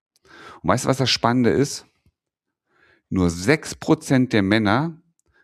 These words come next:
suchen sich in der Tat professionelle Hilfe.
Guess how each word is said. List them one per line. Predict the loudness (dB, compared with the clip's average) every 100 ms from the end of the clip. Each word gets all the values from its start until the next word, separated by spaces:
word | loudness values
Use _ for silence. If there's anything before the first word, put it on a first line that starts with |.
| -16
suchen | -4 4 4 4 2
sich | 0 -2 0
in | 2
der | 2 0
Tat | -2 -2 -4
professionelle | -6 -6 -4 -6 -2 0 0 2
Hilfe. | 2 2 -6